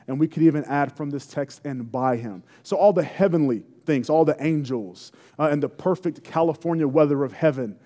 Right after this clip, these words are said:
right? It was all created through and for and by Jesus. The earthly things, all of Genesis one and two, created through, for, by him. All the sun, moon, stars, all the animals,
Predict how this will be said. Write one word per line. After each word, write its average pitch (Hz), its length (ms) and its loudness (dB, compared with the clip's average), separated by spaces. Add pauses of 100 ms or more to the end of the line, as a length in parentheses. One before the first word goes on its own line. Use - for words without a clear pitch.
(180)
right? 151 160 4
It 160 80 4
was 160 160 0
all 170 160 4
created 175 520 0
through 190 440 2 (180)
and 160 220 -2
for 165 540 2 (200)
and 165 220 2
by 160 420 2 (160)
Jesus. 127 720 -4 (380)
The 139 140 -4
earthly 147 340 -2
things, 120 360 -10
all 147 280 -6
of 117 120 -10
Genesis 127 440 -10
one 123 420 -8
and 113 140 -14
two, 113 260 -10 (380)
created 131 340 -4
through, 139 380 -6 (120)
for, 127 360 -4 (120)
by 123 300 -2 (320)
him. 123 220 -6 (200)
All 123 140 -6
the 117 100 -12
sun, 147 500 -8
moon, 131 520 -8
stars, 143 600 0 (200)
all 131 180 0
the 117 180 -10
animals, 135 640 -4